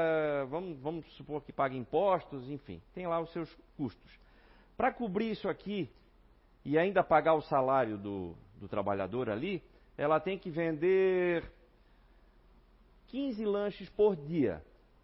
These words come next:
certo? Esse é o ponto de equilíbrio. Se ela vender dezesseis, ela já começa a ter lucro. Se ela vender quatorze, ela tem prejuízo.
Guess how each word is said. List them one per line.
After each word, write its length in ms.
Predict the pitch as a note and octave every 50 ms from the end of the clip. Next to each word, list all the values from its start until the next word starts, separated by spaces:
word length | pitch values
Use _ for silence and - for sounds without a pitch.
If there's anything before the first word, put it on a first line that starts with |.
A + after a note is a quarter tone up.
| _ _
certo? 440 | - - E3 G3 G#3+ G3 - F3+ - - -
Esse 240 | - G#3 G#3+ - -
é 40 | A3
o 40 | F#3+
ponto 340 | - - G3+ G#3 G3 - F#3
de 80 | F3
equilíbrio. 460 | F#3+ F3 - F#3+ D3+ C3 A#2 - -
Se 80 | - A#3
ela 160 | B3 B3 A3+
vender 400 | F3+ F3+ F3+ E3 D3+ D#3 D3+ C#3
dezesseis, 640 | A#2+ A2+ A#2+ C#3+ C3+ - - - F#3+ G#3 G#3+ F3 F3+
ela 180 | F3 E3+ E3
já 100 | E3 F3+
começa 360 | F3 F3+ E3+ F3 E3+ - F#3
a 40 | E3+
ter 160 | - F3 E3+
lucro. 320 | D#3 D#3+ C#3+ B2+ - - -
Se 80 | -
ela 140 | F#3 F#3 F3+
vender 260 | E3 E3 E3 E3 E3+
quatorze, 460 | D#3+ - D#3 C3+ - - E3+ E3+ D#3 F3
ela 140 | E3+ E3
tem 160 | E3+ F3+ F3 E3+
prejuízo. 520 | F3 F3+ F3 E3 F3+ E3+ C#3+ A2+ G2+